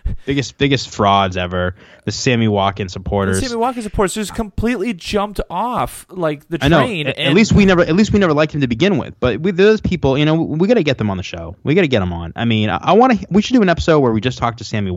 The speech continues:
Speaker 1: we just debate Sammy Watkins fans. I mean, 'cause where, where are they? He's, his, his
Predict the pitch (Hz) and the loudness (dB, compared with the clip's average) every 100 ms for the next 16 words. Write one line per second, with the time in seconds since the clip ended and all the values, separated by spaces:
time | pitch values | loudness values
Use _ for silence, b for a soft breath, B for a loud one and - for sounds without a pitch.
0 | - 147 160 131 110 107 - 104 92 85 | -2 0 0 0 0 0 -2 -2 -2 -4
1 | 98 90 - 76 80 - B B B - | -8 -12 -12 -10 -12 -14 B B B 0
2 | 127 123 123 123 147 196 143 196 175 185 | 2 4 0 2 2 2 2 2 2 0
3 | 90 - b b b b _ - 135 135 | -2 -6 b b b b _ -2 2 2
4 | - 139 - - 135 131 | 2 0 0 -4 0 0